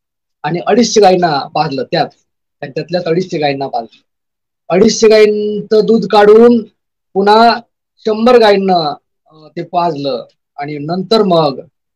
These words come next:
अशा पद्धतीनं शंभर गायींचं दूध, अ, पाजल्यानंतर ते आठ गायींचं पुन्हा दूध काढलं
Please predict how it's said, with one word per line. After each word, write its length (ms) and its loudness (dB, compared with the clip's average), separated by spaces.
अशा 220 -12
पद्धतीनं 640 -4
शंभर 380 0
गायींचं 440 0
दूध, 280 -6
अ, 40 -20
पाजल्यानंतर 640 -2
ते 160 -8
आठ 460 0
गायींचं 420 0
पुन्हा 240 -6
दूध 160 -4
काढलं 360 -12